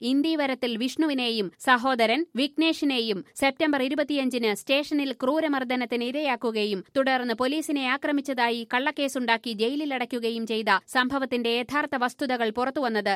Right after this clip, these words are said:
ദിവസങ്ങൾക്ക് ശേഷമാണ്. ഏതെങ്കിലും കേസിൽ ഉൾപ്പെടുകയോ പ്രതിയാവുകയോ ചെയ്യാത്ത നിരപരാധികളായ സഹോദരങ്ങളെ തല്ലി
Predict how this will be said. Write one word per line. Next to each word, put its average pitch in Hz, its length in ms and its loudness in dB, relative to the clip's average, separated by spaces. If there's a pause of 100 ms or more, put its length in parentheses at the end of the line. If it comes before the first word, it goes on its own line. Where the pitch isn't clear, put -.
(120)
ദിവസങ്ങൾക്ക് 285 640 0
ശേഷമാണ്. 214 600 0 (140)
ഏതെങ്കിലും 302 520 2
കേസിൽ 285 340 0
ഉൾപ്പെടുകയോ 262 580 2
പ്രതിയാവുകയോ 254 800 2
ചെയ്യാത്ത 247 420 -2 (280)
നിരപരാധികളായ 269 840 0
സഹോദരങ്ങളെ 247 720 -2
തല്ലി 247 360 0